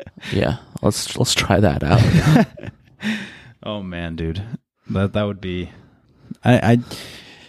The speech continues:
Speaker 2: it's weird. Wars to me are weird in general. I think that the fact that we still have 'em is fucking dumb. I think that people are dumb.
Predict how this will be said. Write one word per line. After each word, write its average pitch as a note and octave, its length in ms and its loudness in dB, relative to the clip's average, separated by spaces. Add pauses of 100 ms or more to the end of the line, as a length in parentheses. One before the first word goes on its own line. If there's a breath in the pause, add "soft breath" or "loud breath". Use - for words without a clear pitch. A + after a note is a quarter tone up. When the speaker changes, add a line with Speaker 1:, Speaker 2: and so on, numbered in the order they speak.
(300 loud breath)
Speaker 2:
it's A#2 160 -10
weird. G2+ 380 -8 (200)
Wars B2 480 4
to B2 100 2
me C3 120 8
are G#2+ 100 6
weird G#2 260 4
in F#2+ 120 0
general. B2 420 2 (300)
I - 60 -18
think G2+ 240 -2
that G2 240 2 (220)
the - 60 -8
fact - 260 2
that - 80 -6
we A2 60 -4
still G2+ 180 0
have A2 180 2
'em A#2 120 2
is G#2 100 -2
fucking G2+ 380 -4
dumb. G2+ 360 2 (520 loud breath)
I - 60 -14
think G#2+ 200 2
that - 140 -4
people A#2 300 4
are E2+ 160 2
dumb. E2+ 420 -4